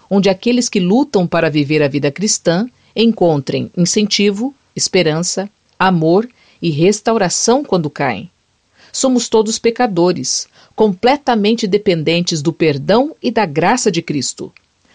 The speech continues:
Como podemos, portanto, deixar de oferecer aos outros o perdão e a graça que Cristo nos concedeu?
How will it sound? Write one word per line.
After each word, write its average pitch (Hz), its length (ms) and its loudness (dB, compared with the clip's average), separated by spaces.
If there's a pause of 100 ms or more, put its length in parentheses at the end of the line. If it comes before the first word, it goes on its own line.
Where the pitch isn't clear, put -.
(140)
Como 320 280 0
podemos, 202 480 2
portanto, 180 680 0
deixar 165 600 0
de 151 100 0
oferecer 160 560 -2
aos 151 260 0
outros 175 520 0
o 175 100 -2
perdão 170 520 0 (320)
e 196 100 2
a 180 80 2
graça 175 480 0
que - 120 -8
Cristo 226 480 0
nos 147 160 -4
concedeu? 151 560 0